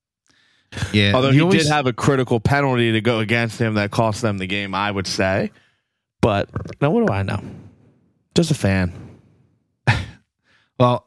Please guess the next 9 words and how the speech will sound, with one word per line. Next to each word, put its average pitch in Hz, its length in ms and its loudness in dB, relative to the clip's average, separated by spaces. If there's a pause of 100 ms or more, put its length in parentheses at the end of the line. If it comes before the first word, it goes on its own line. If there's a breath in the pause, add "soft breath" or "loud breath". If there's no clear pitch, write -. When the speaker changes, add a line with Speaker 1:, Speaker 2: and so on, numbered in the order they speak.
(140)
Speaker 1:
uh, 120 260 2
it's 135 180 0
great 160 240 2
to 165 80 2
have 139 200 2
college 127 320 2
football 135 320 0
back, 139 460 0
and 117 500 0